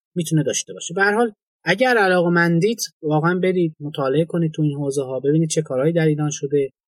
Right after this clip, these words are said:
چه بیزینس‌هایی حول این موضوع شکل گرفته. خواهید دید که جای خالی هوش مصنوعی به شدت احساس می‌شه و به شدت ما می‌تونیم روی این حوزه سرمایه گذاری کنیم، کار کنیم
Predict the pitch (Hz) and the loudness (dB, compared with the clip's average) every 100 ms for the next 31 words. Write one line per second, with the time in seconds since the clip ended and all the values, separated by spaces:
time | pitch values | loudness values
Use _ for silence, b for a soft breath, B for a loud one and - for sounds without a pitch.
0 | _ _ 151 147 139 127 117 151 180 170 | _ _ -4 -2 -2 -4 -4 -2 0 2
1 | 165 160 151 147 143 147 143 151 151 139 | 2 4 4 2 0 -2 0 -2 -4 -4
2 | 143 135 - 139 135 - _ _ _ - | 0 -2 -2 -4 -4 -4 _ _ _ -2
3 | 156 190 202 165 196 185 156 - 165 175 | -2 0 -4 -2 -4 -4 -8 -6 0 0
4 | 160 143 160 139 127 127 - 147 143 - | 0 0 2 0 -2 -6 -4 -6 -6 -2
5 | 147 - 139 - 151 160 180 156 185 165 | 0 2 -2 -2 -4 -2 -6 -4 -4 -4
6 | 175 190 180 160 147 - 151 - 180 202 | -6 -2 0 0 -2 0 -2 -2 -6 -4
7 | 170 165 160 _ _ _ - 160 165 160 | -2 -2 -4 _ _ _ -6 -4 0 2
8 | 151 151 - 147 156 147 131 127 127 127 | 2 0 -4 -2 0 -2 0 -2 0 -2
9 | 113 _ _ _ - - 135 131 131 127 | -4 _ _ _ -8 0 0 0 -2 -4
10 | 127 123 139 170 175 170 160 - 139 196 | -4 -2 -2 -2 -2 0 -2 -2 -2 -2
11 | - 190 185 | -2 -2 -2